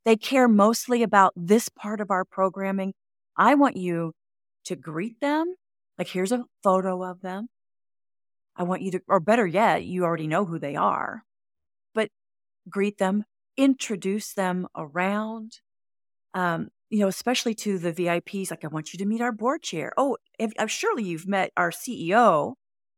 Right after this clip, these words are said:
in these past few years, our new C E O."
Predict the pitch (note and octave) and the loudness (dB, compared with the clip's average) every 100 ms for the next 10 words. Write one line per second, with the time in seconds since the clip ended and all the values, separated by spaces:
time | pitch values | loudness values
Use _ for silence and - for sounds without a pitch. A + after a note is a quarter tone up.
0 | _ G3 F#3+ F#3+ F3 - G3 D#3+ - - | _ -4 -2 -2 -4 -8 -4 -4 -4 -8
1 | E3 D#3+ D#3 C#3 D3+ F3+ D#3+ D#3 E3+ - | -8 -6 -6 -4 -4 -2 -2 -2 -6 -8
2 | - E3 F3+ D#3+ D3+ - D3+ A#3+ | -12 -12 -6 -2 -2 -2 -6 -6